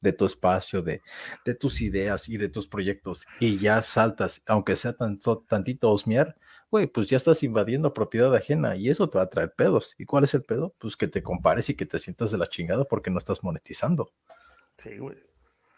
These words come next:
Speaker 2: Y, y al fin de cuentas llega ese, ese, ese punto de entender, o sea, pues no es mi momento, güey. No sé si me llegue, pero si llega, chido, y si no, también, güey.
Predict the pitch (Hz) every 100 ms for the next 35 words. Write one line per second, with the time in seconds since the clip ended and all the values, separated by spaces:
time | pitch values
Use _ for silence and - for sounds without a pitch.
0 | _ _ _ _ _ _ _ - 160 180
1 | 180 - 151 135 131 139 147 170 165 185
2 | 175 - 127 135 135 127 143 131 143 135
3 | 147 147 143 139 110 104 107 160 127 113
4 | - - - _ - 113 135 156 151 107
5 | 107 160 156 104 92 - _ _ _ _
6 | _ _ 139 143 165 151 - 104 95 110
7 | 165 143 107 - _ - - - - -
8 | 110 110 - 110 117 180 180 143 202 156
9 | - 123 - 104 110 180 135 110 214 202
10 | -